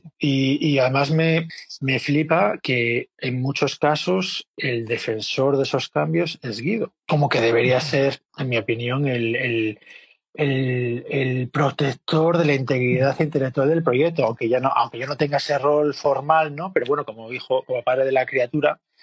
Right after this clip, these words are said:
pues, pues un poco de, no sé, estar un poco protector, ¿no? En, en que no degenere la cosa y tal. Me da la sensación de que, de que estamos perdiendo, de que está degenerando un poco.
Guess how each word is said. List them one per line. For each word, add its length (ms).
pues, 220
pues 120
un 100
poco 240
de, 280
no 140
sé, 180
estar 280
un 60
poco 200
protector, 540
¿no? 160
En, 220
en 120
que 140
no 80
degenere 440
la 140
cosa 220
y 40
tal. 200
Me 120
da 80
la 60
sensación 420
de 120
que, 640
de 180
que 220
estamos 260
perdiendo, 1120
de 80
que 60
está 140
degenerando 440
un 100
poco. 300